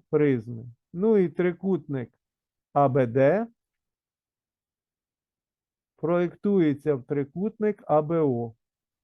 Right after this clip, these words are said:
Тепер застосуємо цю теорему д-, для цієї конкретної призми.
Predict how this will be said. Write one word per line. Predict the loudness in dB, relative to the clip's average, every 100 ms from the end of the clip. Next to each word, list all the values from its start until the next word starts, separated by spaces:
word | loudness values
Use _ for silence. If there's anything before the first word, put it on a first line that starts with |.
| _ _ _ _ _ _ _ _ _ _ _ _ _ _ _ _ _ _ _ -2
Тепер | 0 2 0 2
застосуємо | 0 0 -2 -2 -2 -4 -2 -2 -2 -2 -4 -8 _ _ _ _ _ _ _ _ _ _ _ _ _ _ _
цю | -8 -4
теорему | 0 0 0 0 -2 -4 -6 -8 _ _ _ _ _ _ _ _ _ _ _ _ _ _ _ _ -20
д-, | -14 -14 -10
для | -4 -2
цієї | -2 -4 -4 -4 -4
конкретної | -6 -6 -4 -2 -2 -4 -6 -4
призми. | -2 -2 -2 -4 -8 -14